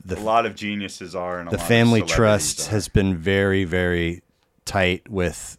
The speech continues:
Speaker 2: Right.
Speaker 1: what happens and who can do what with and what's available and so on and so forth. Um, he was, you know, uh, carrying a large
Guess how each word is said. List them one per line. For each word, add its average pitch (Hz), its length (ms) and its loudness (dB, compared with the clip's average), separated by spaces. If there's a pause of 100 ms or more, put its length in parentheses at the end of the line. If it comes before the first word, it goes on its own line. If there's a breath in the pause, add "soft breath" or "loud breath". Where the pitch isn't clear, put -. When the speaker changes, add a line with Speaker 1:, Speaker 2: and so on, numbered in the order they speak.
Speaker 2:
Right. 90 240 -8
Speaker 1:
what 95 340 0
happens 90 640 2
and 85 120 -2
who 95 180 0
can 90 220 0
do 87 180 -2
what 87 340 2
with 85 520 0
and 73 240 -4 (360 loud breath)
what's 92 300 0
available 82 1000 0
and 76 240 -10 (360 loud breath)
so 92 280 0
on 87 120 2
and 78 100 -2
so 80 220 -2
forth. 80 580 -6
Um, 80 520 -2
he 95 200 -6
was, 85 400 -4
you 95 160 -4
know, 80 400 -4 (600)
uh, 80 640 -4 (1200 loud breath)
carrying 104 680 2 (480)
a 113 140 -8
large 95 640 -2